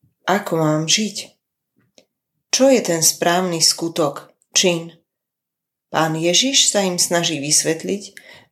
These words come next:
že to, čo nás uspokojí, nebude ďalší zázrak, ale on sám. My nepochybujeme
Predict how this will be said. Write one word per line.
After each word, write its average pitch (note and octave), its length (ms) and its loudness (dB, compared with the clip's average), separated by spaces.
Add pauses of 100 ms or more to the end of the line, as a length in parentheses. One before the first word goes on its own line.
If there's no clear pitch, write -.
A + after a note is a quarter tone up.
že E3+ 160 -2
to, B3+ 320 2
čo G3 160 0
nás F3 400 2
uspokojí, F3 880 0 (320)
nebude A#3+ 320 4
ďalší D#3+ 480 4
zázrak, D3+ 680 0 (340)
ale E3 320 4
on G#3 160 4
sám. E3 560 2 (960)
My F3+ 180 4
nepochybujeme F3+ 1040 2